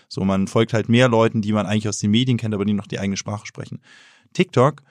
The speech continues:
ist jetzt eine Plattform, die nochmal einen Schritt weiter eigentlich international ist von dem Content, den du konsumierst. Und das Krasse ist,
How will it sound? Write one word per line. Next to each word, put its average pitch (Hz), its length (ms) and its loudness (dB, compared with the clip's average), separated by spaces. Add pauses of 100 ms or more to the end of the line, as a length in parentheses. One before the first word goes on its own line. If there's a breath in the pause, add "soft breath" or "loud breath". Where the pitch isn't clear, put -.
(360 soft breath)
ist 113 180 -2
jetzt 117 180 0
eine 113 60 -2
Plattform, 110 420 0
die 107 80 -2
nochmal 120 380 0
einen 104 80 -2
Schritt - 240 -4
weiter 113 300 -4
eigentlich 101 260 -6
international 107 720 0
ist 98 100 -4
von 104 160 -4
dem 98 140 0
Content, 123 340 -2
den 107 100 0
du 104 80 -2
konsumierst. 104 680 0 (560 soft breath)
Und 156 280 4
das 110 180 0
Krasse 160 340 -2
ist, 120 240 -2